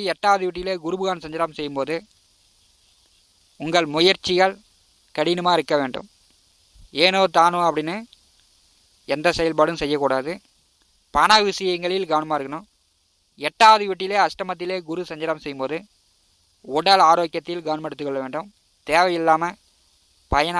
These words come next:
அலைச்சல் தவிர்ப்பது நல்லது. துலாம் ராசி அன்பர்களுக்கு தனாதிபதி பாக்கியத்திலே சஞ்சாரம் செய்யும்போது ஒரு நல்ல மாற்றங்களை காட்டுகிறது. கையில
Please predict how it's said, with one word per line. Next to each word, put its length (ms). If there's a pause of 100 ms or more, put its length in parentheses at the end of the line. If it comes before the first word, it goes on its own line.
அலைச்சல் 440 (420)
தவிர்ப்பது 500
நல்லது. 260 (1300)
துலாம் 380
ராசி 280
அன்பர்களுக்கு 500 (840)
தனாதிபதி 540 (140)
பாக்கியத்திலே 580
சஞ்சாரம் 340
செய்யும்போது 360 (320)
ஒரு 100 (100)
நல்ல 140 (120)
மாற்றங்களை 440
காட்டுகிறது. 540 (1000)
கையில 320